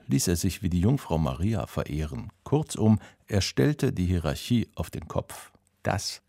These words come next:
geht nicht. Vielmehr, wenn man's macht, geht es verheerend aus. Toni Turek, zum Fußballgott erklärt in den fünfzigern, nahm ein schreckliches Ende mit fünfundsechzig. Diego jetzt mit sechzig.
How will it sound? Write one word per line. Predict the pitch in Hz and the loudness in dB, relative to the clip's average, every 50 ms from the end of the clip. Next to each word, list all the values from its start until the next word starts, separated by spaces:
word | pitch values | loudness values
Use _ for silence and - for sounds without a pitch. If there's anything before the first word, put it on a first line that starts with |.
| _ _ | _ _
geht | - 101 87 - - | 0 0 0 0 -2
nicht. | - - - - - _ - _ _ _ - - - - - - | -8 -8 -8 -10 -14 _ -20 _ _ _ -16 -14 -14 -14 -14 -8
Vielmehr, | - - 160 151 151 151 139 - - - _ _ _ - | 0 2 4 4 4 4 2 0 -2 -4 _ _ _ -8
wenn | 82 87 123 156 | 0 2 4 4
man's | 185 175 147 110 - - | 4 4 2 0 0 2
macht, | 90 82 73 - - - - - _ _ _ _ _ | 2 2 2 0 -4 -12 -14 -20 _ _ _ _ _
geht | - 101 - - - | 0 0 0 2 0
es | 82 87 - | -2 -2 -2
verheerend | - - 80 76 98 120 135 127 65 60 62 - - | -2 -4 -4 -2 0 -2 -2 -2 -4 -6 -8 -8 -8
aus. | 67 - - - - - - - - - - - - - - | -8 -8 -6 -6 -8 -8 -8 -10 -12 -14 -14 -14 -16 -10 0
Toni | - 123 143 170 180 175 160 143 - | 2 2 4 4 4 2 2 0 -4
Turek, | - - 147 131 107 - - - - - - _ | 2 6 6 6 6 4 0 -4 -6 -12 -16 _
zum | - - - 104 92 78 78 | -8 0 2 2 2 2 0
Fußballgott | - - - 156 135 - - 85 82 82 85 80 - | -4 -2 -2 -2 -2 0 2 2 2 4 2 0 0
erklärt | - 73 87 - - 95 98 98 90 - | 0 -6 -6 -4 -2 2 2 2 2 2
in | 78 85 78 | 0 0 2
den | 78 76 - | 0 0 0
fünfzigern, | - 139 151 143 - - - - - 87 85 82 - - - - - | 2 2 2 2 0 -2 -4 0 2 4 2 2 0 -4 -14 -10 -2
nahm | - 95 85 82 - | 2 2 2 2 0
ein | - - 76 73 _ - | -2 -4 -6 -6 _ -10
schreckliches | - - - - 98 90 90 85 - - 67 - - 64 - - | -12 -10 -6 -4 -2 -2 -2 -2 -2 -6 -6 -4 -4 -6 -6 -4
Ende | - 76 71 64 - 62 - - _ _ | -4 -4 -4 -4 -4 -6 -8 -10 _ _
mit | - - 78 - - | -2 -2 -2 -2 -6
fünfundsechzig. | - - - 117 110 - - 101 - - - 104 - - - - - - - - - - - _ _ - - | -16 -8 -6 -6 -4 -2 -4 -4 -2 -2 -2 -4 -4 -6 -8 -8 -8 -8 -10 -12 -14 -16 -18 _ _ -4 2
Diego | 110 101 92 82 87 - 92 98 | 6 8 8 6 6 2 0 0
jetzt | 101 98 - - - - - - | 0 0 -2 -4 -6 -10 -6 -2
mit | 90 85 - - | -4 -4 -2 -4
sechzig. | - - 123 - - - - - - - - - - | -4 -2 -2 -4 -6 -10 -8 -10 -10 -10 -10 -16 -16